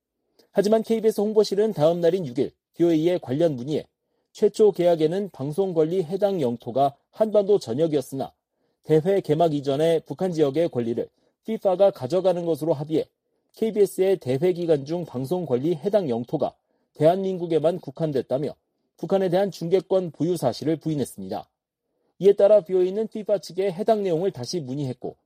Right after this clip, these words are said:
결국 북한에 대한 중계권이 케이비에스에서 피파로 넘어온 사실을 확인했습니다.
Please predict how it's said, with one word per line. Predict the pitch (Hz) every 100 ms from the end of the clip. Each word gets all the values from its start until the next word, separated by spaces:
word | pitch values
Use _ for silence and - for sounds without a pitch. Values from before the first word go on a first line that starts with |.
| _ _ -
결국 | 131 180 180
북한에 | - 190 185 160
대한 | 170 175
중계권이 | - 151 165 151 123 - _ _
케이비에스에서 | 208 196 190 - 127 - 151 139
피파로 | 196 196 156 135 160 131
넘어온 | 101 139 180
사실을 | 165 117 139 156
확인했습니다. | 143 139 - 98 95 92